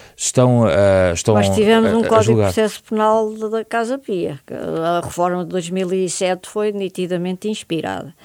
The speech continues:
Speaker 1: Portanto, teve que esperar.
Speaker 2: Dois mil e sete.
Speaker 1: A questão
Speaker 2: Sim.
Speaker 1: é, estes
Speaker 2: <laughs>
Speaker 1: casos mediáticos v-, v-, vão ser, podem constituir solução ou vão obstaculizar,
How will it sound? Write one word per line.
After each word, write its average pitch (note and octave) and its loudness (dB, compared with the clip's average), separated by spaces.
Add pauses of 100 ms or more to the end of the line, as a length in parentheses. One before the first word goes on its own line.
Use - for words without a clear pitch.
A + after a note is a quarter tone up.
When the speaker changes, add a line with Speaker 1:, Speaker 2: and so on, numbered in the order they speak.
Speaker 1:
Portanto, A2+ -2
teve B2+ 0
que - -6
esperar. F#2+ 4 (680)
Speaker 2:
Dois E3+ -8
mil E3 -4
e E3 -6
sete. - -8 (100)
Speaker 1:
A - -4
questão - 2
Speaker 2:
Sim. C#3 4
Speaker 1:
é, A#2 0
estes D3+ 4
Speaker 2:
<laughs> - 2
Speaker 1:
casos C3+ 4
mediáticos B2 2
v-, G#2+ -6 (120)
v-, G#2+ -4
vão A2 2
ser, G#2 2 (420)
podem B2+ 4
constituir A2 0
solução D3 0
ou C3 6
vão A#2+ 2
obstaculizar, G#2+ 0